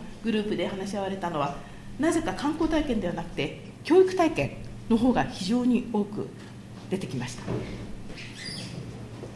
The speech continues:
それから、あと、この辺は、あの、どこのグループでも出てきたことかなと思います。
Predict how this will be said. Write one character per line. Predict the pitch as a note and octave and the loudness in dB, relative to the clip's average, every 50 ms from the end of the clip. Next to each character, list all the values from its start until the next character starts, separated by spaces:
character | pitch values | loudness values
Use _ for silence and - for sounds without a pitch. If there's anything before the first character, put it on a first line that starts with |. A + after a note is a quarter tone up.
| - - - - - - - - - - - - - | -10 -8 -8 -10 -10 -10 -10 -12 -12 -10 -10 -12 -12
そ | - - C#4 | -8 -6 -4
れ | C4 B3+ | -2 0
か | B3 A#3+ | 2 4
ら、 | B3+ B3 G#3+ F#3 - - - G3+ | 4 6 6 4 4 2 -2 -6
あ | G3+ | -4
と、 | G3 F#3 F3 E3 D3+ D#3 D#3 D#3 - - - - - - - - - - - - - - - - - - - - - - - - - - - - - - - - - - - - - - - - - B3+ C4 B3+ - - - - - - - - - - - | -2 0 0 0 0 0 -2 -6 -4 -4 -2 0 0 0 -2 -2 -6 -8 -10 -10 -12 -12 -12 -14 -14 -16 -16 -16 -16 -16 -16 -16 -16 -16 -16 -16 -16 -16 -14 -14 -12 -12 -12 -12 -12 -14 -4 -2 0 0 2 0 -2 -4 -6 -6 -8 -8 -8 -10 -12 -10 -8
こ | D#4 | -4
の | D#4+ F4+ | 0 2
辺 | F#4+ F#4+ | 2 4
は、 | E4+ F4 E4 C4 A#3 - - | 6 6 6 6 4 2 -2
あ | A3 | -2
の、 | A3 G3 | 0 0
ど | F#3 A#3+ | 2 2
こ | - B3+ A3 | 2 2 2
の | G#3 F#3+ | 2 2
グ | G3 G#3+ | 2 2
ル | G#3+ G#3 | 2 0
ー | F#3+ | 0
プ | F#3+ | 0
で | F#3+ F3+ | 0 0
も | E3+ E3 E3 | 0 0 0
出 | E3+ F#3+ | 0 0
て | - E3 | -2 -4
き | - | -4
た | - D3+ D3 D3+ | -2 -2 -2 -2
こ | - - - - | -2 -4 -6 -6
と | F#3+ | -6
か | - F3 | -4 -4
な | F#3+ B3 - | -2 -2 -2
と | C4+ A#3 | -2 0
思 | G3 F#3+ | 0 0
い | F3+ | 0
ま | E3+ E3+ | -2 -4
す。 | - - - - | -6 -6 -8 -8